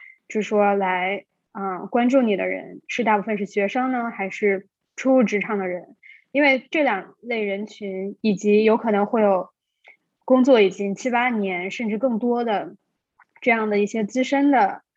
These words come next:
啊，产品从业人员，他们每个人的需求都是不一样的。所以说我们最初定的，给 Product Path 定的一个，这样的一个定位，可能它会一直被推翻，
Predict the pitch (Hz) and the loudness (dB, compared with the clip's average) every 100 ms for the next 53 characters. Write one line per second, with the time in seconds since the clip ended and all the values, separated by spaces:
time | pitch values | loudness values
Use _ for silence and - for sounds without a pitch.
0 | _ _ _ _ 202 196 196 220 214 226 | _ _ _ _ -10 -10 -6 -4 -2 -2
1 | 202 208 202 202 190 196 - - - - | -2 -4 -2 -2 -2 -6 -10 -14 -10 0
2 | 277 277 233 185 208 202 202 202 226 208 | 4 4 4 2 2 2 0 -2 -6 -4
3 | 208 190 202 196 208 185 - - _ - | -4 -4 -4 -4 -4 -4 -8 -14 _ -20
4 | _ _ _ _ 254 240 247 233 226 220 | _ _ _ _ 2 4 2 2 2 0
5 | 190 190 196 - _ _ - 302 240 - | -2 -6 -10 -12 _ _ -4 0 0 -2
6 | 254 247 247 269 220 196 190 - - _ | -6 -6 -6 -6 -6 -6 -6 -12 -20 _
7 | _ 226 196 _ 233 226 220 214 208 220 | _ -8 -8 _ -4 -2 -2 -4 -4 -4
8 | 202 190 185 196 190 196 - _ - 220 | -2 -2 -2 -2 -2 -6 -14 _ -6 -4
9 | 202 190 202 254 226 214 208 190 - 196 | -2 -2 -4 -4 0 2 2 -2 -6 -12
10 | 190 202 - - _ _ _ - 247 269 | -10 -12 -16 -20 _ _ _ 0 4 6
11 | 233 202 202 190 202 190 202 185 190 | 6 2 -2 -4 -6 -6 -8 -10 -10